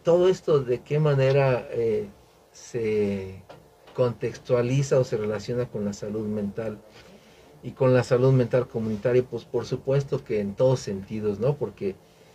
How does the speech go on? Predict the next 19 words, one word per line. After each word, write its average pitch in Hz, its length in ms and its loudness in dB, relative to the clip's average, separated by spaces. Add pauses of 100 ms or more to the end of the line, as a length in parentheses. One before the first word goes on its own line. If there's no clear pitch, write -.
(240)
a 123 100 -4
fin 165 160 -2
de 165 120 2
cuentas, 151 440 2
si 117 100 0
hablamos 135 640 4
de 101 300 0
lo 107 580 -2 (440)
físico, 131 640 0
de 104 140 -2
lo 98 120 -2
psicológico, 107 880 -2
de 107 120 0
lo 104 160 -2
social 113 640 -2
y 117 40 -8
de 110 160 2
lo 107 120 0
espiritual, 110 640 -8